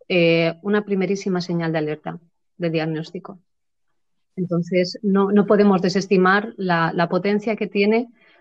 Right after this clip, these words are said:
una, una señal tan, tan, tan importante que es, eh, el estrés parental en la, en los primeros meses de, de crianza.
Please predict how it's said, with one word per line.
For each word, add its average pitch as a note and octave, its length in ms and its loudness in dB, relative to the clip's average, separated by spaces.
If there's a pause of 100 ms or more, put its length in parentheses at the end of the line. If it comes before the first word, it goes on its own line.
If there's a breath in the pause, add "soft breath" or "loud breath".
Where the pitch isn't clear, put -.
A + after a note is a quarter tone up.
(160 soft breath)
una, G3 320 0
una A3 220 2
señal G#3+ 420 2 (100)
tan, A3 240 0
tan, G3 240 0
tan F#3+ 160 0
importante F#3+ 640 -2
que G3+ 180 -2
es, A3+ 180 -6 (320 soft breath)
eh, F#3 320 4
el E3+ 100 -2
estrés F3 320 -4
parental E3 480 -6 (340)
en F3+ 140 -2
la, E3+ 160 0
en F#3+ 140 -6
los F3 120 -2
primeros F#3 340 -2
meses F3+ 340 -2
de, E3 240 2
de E3 120 -2
crianza. E3 520 -4